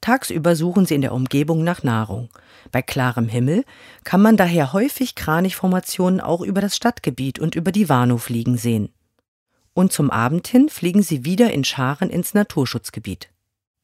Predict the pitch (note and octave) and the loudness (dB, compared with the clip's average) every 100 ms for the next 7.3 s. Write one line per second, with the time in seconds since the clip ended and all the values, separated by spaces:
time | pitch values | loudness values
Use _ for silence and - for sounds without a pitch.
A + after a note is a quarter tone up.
0 | _ _ F3 - G3 F#3+ F#3+ - D#3+ E3+ | _ _ -6 -2 0 2 2 2 2 2
1 | G#3+ - C3+ - F3 A#3 - E3+ E3+ G#3 | 2 0 -4 -2 2 2 2 -2 0 0
2 | - C#3+ B2 A#2 A#2 - G#2+ - - _ | 0 -2 -2 -6 -6 -4 -4 -6 -14 _
3 | _ _ _ _ _ _ _ _ - D3+ | _ _ _ _ _ _ _ _ -10 -8
4 | - G#3 G#3+ A2 - - A3 A#3+ A#3 A#3 | 4 6 6 4 -2 -2 2 4 6 4
5 | A#3 - E3+ D#3 C3+ A#2 B2+ D#3+ F3+ C#3+ | 4 0 -2 0 -2 0 0 2 2 0
6 | - - C#3+ D3+ D#3+ - F3 - - B2 | -2 0 0 2 -2 0 -2 -2 -2 0
7 | A#2+ A#2 G2 | 2 -2 -6